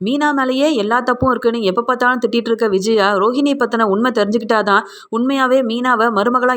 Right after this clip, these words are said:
ஏத்துப்பா, மீனாவோட நல்ல மனசையும் புரிஞ்சுப்பா அப்படின்னு நினைச்சுக்கிட்டு இங்க ரோஹிணி அங்க இருந்தவங்க கிட்ட பேசும்போது எல்லாத்தையுமே ஆதாரமா ரெக்கார்ட் பண்ணிக்கிட்டே இருக்காங்க பார்வதி. "நானே போய் இந்த ரோஹிணியை பத்தின உண்மையை சொன்னா கண்டிப்பா விஜயா நம்ப மாட்டா.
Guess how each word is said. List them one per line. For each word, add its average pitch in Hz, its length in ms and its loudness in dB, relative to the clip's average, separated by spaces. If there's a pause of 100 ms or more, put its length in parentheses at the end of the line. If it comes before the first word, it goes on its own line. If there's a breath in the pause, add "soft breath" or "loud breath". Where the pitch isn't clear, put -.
ஏத்துப்பா, 208 360 0 (300 loud breath)
மீனாவோட 240 440 2
நல்ல 220 300 0
மனசையும் 226 520 0
புரிஞ்சுப்பா 214 440 2
அப்படின்னு 190 320 0
நினைச்சுக்கிட்டு 190 520 0 (300 loud breath)
இங்க 202 180 -2
ரோஹிணி 247 420 0 (300 loud breath)
அங்க 196 300 -2
இருந்தவங்க 277 420 0
கிட்ட 220 260 0
பேசும்போது 214 640 2 (320 loud breath)
எல்லாத்தையுமே 247 640 0 (160)
ஆதாரமா 220 560 0
ரெக்கார்ட் 202 360 0
பண்ணிக்கிட்டே 240 340 -2
இருக்காங்க 208 360 0
பார்வதி. 185 460 0 (340 loud breath)
"நானே 190 440 2
போய் 233 360 0
இந்த 202 160 0
ரோஹிணியை 262 400 2
பத்தின 226 320 0
உண்மையை 220 320 0
சொன்னா 202 320 0
கண்டிப்பா 240 480 0
விஜயா 240 280 0
நம்ப 214 260 0
மாட்டா. 214 260 0